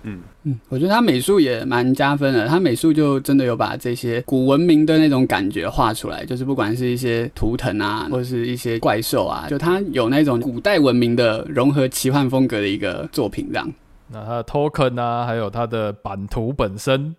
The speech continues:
Speaker 3: 美术真的也画得非常的棒，无可挑剔。
Speaker 2: 对。
Speaker 1: 欸，这游戏其实只进行五个回合，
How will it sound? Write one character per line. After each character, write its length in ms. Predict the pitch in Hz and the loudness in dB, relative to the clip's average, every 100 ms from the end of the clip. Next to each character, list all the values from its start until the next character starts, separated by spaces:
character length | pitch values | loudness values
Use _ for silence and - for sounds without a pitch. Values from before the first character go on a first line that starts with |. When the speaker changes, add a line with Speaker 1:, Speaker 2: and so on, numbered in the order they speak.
| _ | _
Speaker 3:
美 220 | - 107 101 | -12 -12 -6
术 240 | 160 123 - | -6 -6 -8
真 120 | 120 | -6
的 140 | 113 | -6
也 180 | 101 92 | -6 -8
画 160 | - 113 | -4 -4
得 220 | 101 98 | -4 -6
非 180 | 120 113 | -4 -4
常 220 | 110 98 | -4 -6
的 80 | 98 | -4
棒， 240 | 123 101 - _ - | -4 -6 -14 _ -20
无 80 | 110 | -12
可 160 | 113 107 | -8 -4
挑 140 | 110 | -4
剔。 160 | 117 117 _ _ - | -6 -10 _ _ -12
Speaker 2:
对。 120 | - - | -8 -4
Speaker 1:
欸， 80 | 147 | -6
这 120 | 139 | -4
游 80 | 160 | -4
戏 120 | 135 | -4
其 120 | 127 | -6
实 140 | 104 98 | -6 -6
只 180 | 92 85 | -8 -10
进 140 | 101 | -10
行 180 | 95 87 | -10 -10
五 120 | 90 | -8
个 140 | 85 82 | -6 -4
回 180 | 85 82 | -4 -4
合， 140 | - | -6